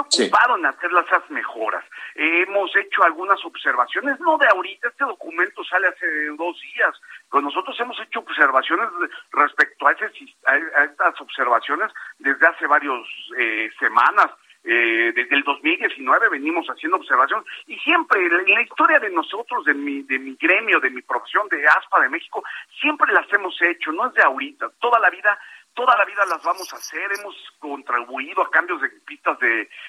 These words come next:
Speaker 2: de nomenclaturas, cambios de nomenclatura de pista, calles de rodaje,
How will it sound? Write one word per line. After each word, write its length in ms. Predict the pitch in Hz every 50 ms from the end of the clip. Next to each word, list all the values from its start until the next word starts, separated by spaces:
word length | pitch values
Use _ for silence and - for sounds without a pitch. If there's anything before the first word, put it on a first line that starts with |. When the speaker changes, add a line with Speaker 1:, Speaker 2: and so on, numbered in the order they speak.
| - _
Speaker 2:
de 640 | 139 131 127 123 123 123 120 120 120 123 - 127 127
nomenclaturas, 880 | 131 131 127 131 127 127 127 131 117 - - - 135 143 165 170 156 - -
cambios 320 | 156 160 170 165 151 131
de 100 | 135 127
nomenclatura 640 | 127 127 120 117 117 - 123 117 113 - 165 160
de 140 | 139 120 110
pista, 460 | - _ - 139 156 170 - _ 156
calles 240 | - - 165 160 156 -
de 60 | 127 107
rodaje, 260 | 107 117 135 147